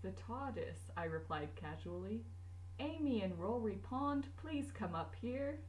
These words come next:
I added quickly, yelling unnecessarily down the steps leading to the meaningless corridors of rooms.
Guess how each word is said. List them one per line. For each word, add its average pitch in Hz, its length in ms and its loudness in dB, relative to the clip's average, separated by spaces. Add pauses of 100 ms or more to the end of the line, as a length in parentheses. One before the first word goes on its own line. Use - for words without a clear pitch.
(120)
I 185 180 -2
added 165 320 0
quickly, 180 540 -2 (400)
yelling 269 440 2
unnecessarily 254 840 2
down 220 280 4
the 208 100 2
steps - 460 -2
leading 190 320 2
to - 120 -4
the 160 140 -2
meaningless 233 560 4
corridors 190 560 -2
of 190 120 -2
rooms. - 520 -4